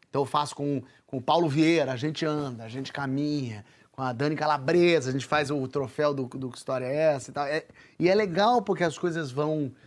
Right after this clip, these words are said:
vão criando, assim. Mas quando a gente acha uma pessoa que a gente gosta, mas não bate, é esquisito, né, João?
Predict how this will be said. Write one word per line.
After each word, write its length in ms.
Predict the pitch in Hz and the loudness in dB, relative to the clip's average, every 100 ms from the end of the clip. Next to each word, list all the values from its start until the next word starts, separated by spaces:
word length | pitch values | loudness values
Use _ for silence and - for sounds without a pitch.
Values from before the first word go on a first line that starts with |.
| - _ | -20 _
vão 220 | 123 143 | -4 -2
criando, 560 | 147 151 143 147 156 131 | -2 0 0 0 -2 -2
assim. 320 | 123 - 120 - _ _ | -6 -6 -8 -8 _ _
Mas 200 | - 151 | -4 -4
quando 160 | 147 214 | 0 0
a 80 | 202 | 2
gente 240 | 196 - | 0 0
acha 260 | 185 180 190 | 0 0 0
uma 100 | 185 | -2
pessoa 720 | 185 170 - - 170 156 120 - _ _ _ _ _ | 0 -4 -4 -2 0 0 -2 -10 _ _ _ _ _
que 80 | - | -4
a 80 | 139 | -2
gente 260 | 139 147 | -2 -4
gosta, 400 | 143 135 135 - | -2 0 0 -2
mas 120 | 131 139 | -4 -4
não 160 | 135 | -2
bate, 320 | 123 143 151 | 0 -2 -2
é 20 | 170 | -8
esquisito, 580 | 147 185 147 147 135 | -8 -8 -4 -4 -4
né, 140 | 139 139 | -6 -6
João? 180 | 120 | -6